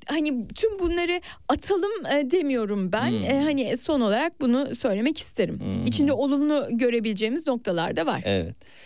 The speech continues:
Speaker 2: E, şimdi tabii bir kısmını ele alabildik. E, mesela ba-, çarpıcı başlıklardan, e, önemli olan benim için, e, mesela kafeler, kızlı erkekli kampüsler,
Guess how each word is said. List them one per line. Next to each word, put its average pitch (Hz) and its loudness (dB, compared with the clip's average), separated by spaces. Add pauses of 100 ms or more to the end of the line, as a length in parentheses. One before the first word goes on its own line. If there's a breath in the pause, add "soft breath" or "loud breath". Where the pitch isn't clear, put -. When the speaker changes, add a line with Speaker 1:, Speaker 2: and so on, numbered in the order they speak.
(200 loud breath)
Speaker 2:
E, 110 0
şimdi 139 -2
tabii 147 0
bir - -12
kısmını 104 0
ele 110 2
alabildik. 95 -2
E, 101 0 (140)
mesela - -2
ba-, - 0 (140)
çarpıcı 117 0
başlıklardan, 98 0
e, 98 2
önemli 101 2
olan 92 2
benim 95 2
için, 165 0 (380 loud breath)
e, - 2 (580)
mesela - -6
kafeler, 120 0
kızlı 117 0
erkekli 113 -2
kampüsler, - -2